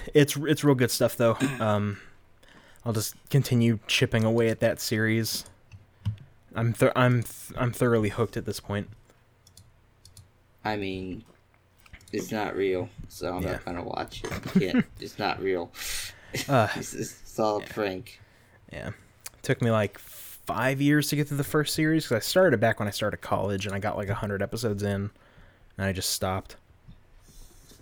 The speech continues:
Speaker 1: Uh, but yeah, that's, uh, kind of, that's everything that I've been doing. Um, so,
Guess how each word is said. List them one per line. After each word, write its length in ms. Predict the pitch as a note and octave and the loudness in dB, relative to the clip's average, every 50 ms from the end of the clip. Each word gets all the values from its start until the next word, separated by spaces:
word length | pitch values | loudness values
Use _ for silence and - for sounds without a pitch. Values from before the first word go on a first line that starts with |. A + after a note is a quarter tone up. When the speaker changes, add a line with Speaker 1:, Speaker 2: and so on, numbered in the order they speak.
| - - - - - - _ - - - - - - - _ _ _ _ - - _ _ _ _ - - - - - - - - | -20 -20 -18 -18 -18 -20 _ -20 -20 -20 -20 -20 -20 -20 _ _ _ _ -20 -20 _ _ _ _ -20 -20 -20 -20 -16 -10 -6 -2
Speaker 1:
Uh, 180 | D3+ C#3+ A#2+ - - - - - - - - - - | -2 -2 -2 -4 -8 -14 -16 -18 -18 -18 -18 -16 -12
but 100 | - - | -6 0
yeah, 260 | A2 D3 G3+ A#3+ G3+ C3 | 4 4 6 6 6 6
that's, 300 | A#2+ C3+ E3 F3+ - - C3+ - | 6 6 6 4 4 0 -2 2
uh, 180 | C#3 C#3 C3+ B2 | 2 4 4 2
kind 260 | - - D#3+ F#3+ A#3 | 2 0 0 2 2
of, 160 | B3 G#3 C#3 A#2+ | 4 2 4 4
that's 180 | D3 F3+ - G3+ | 2 2 2 2
everything 320 | G3+ G3+ F#3 F3 F#3 E3 | 4 4 6 6 8 8
that 100 | C#3 A#2 | 8 8
I've 140 | C3 C#3+ B2+ | 8 6 6
been 120 | G#2 F#2+ | 4 4
doing. 300 | F#2 F#2 F2+ F2+ F2+ E2+ - - - - - - - - | 2 2 0 0 -2 -4 -8 -12 -16 -16 -18 -18 -12 -6
Um, 380 | F#2+ G2 F#2+ F#2 F#2 F2+ F#2 - - _ _ - - - - - _ _ _ _ _ _ _ _ _ _ | -4 -4 -2 -2 -2 -4 -6 -8 -14 _ _ -20 -20 -20 -20 -20 _ _ _ _ _ _ _ _ _ _
so, 380 | - - A2+ G#2+ A2 G#2+ G2 | -2 0 2 4 4 4 2